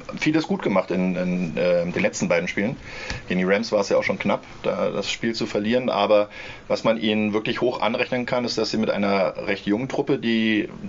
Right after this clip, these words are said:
auch sehr gut punktuell verstärkt wurde, ähm, jetzt die A F C North immerhin anführen. Also es war ihr erstes Divisionsduell erst, äh, gegen die Baltimore Ravens,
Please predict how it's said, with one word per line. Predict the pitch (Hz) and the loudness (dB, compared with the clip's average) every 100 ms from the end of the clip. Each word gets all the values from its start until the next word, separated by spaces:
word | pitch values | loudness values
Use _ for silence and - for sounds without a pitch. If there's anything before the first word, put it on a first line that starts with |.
| - 73 - | -10 -8 0
auch | 101 - | 0 4
sehr | 104 | 2
gut | 110 127 127 | 2 -4 -2
punktuell | 127 117 104 | -2 2 0
verstärkt | 110 107 104 - | 0 0 0 0
wurde, | 120 131 131 - - - - - | -2 -2 -4 -14 -14 -14 -12 0
ähm, | 104 104 107 107 107 - - - - | 2 4 4 4 2 -2 -8 -6 -2
jetzt | 113 - | 0 2
die | 117 | 2
A | |
F | 107 123 | 4 2
C | 117 | 2
North | 101 104 - | 4 4 2
immerhin | 113 117 110 | 2 2 2
anführen. | - - 90 80 | 0 0 0 2
Also | 87 | 0
es | 90 | 2
war | 101 | 2
ihr | 98 92 | 4 4
erstes | 95 - 120 | 2 0 -2
Divisionsduell | 104 92 113 - - 135 | 0 0 0 0 2 2
erst, | 131 147 - | 2 0 0
äh, | 117 117 113 | 0 2 2
gegen | 113 113 | 2 0
die | |
Baltimore | 110 113 110 98 | 2 0 2 2
Ravens, | 104 127 143 | 2 0 -4